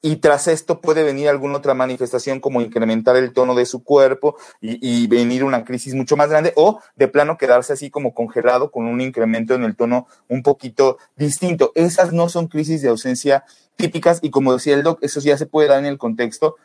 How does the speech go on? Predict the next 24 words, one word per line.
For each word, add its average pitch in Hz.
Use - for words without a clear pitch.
de 135
otro 147
tipo 135
de 139
síndromes. 139
Entonces, 156
vamos 175
a -
abarcar 160
dos. 170
Uno 160
que 160
es 156
el 143
síndrome 156
de 135
ausencias 143
típicas, 147
como 123
lo 120
decía, 143
niño 143
sano, 185
escolar, 147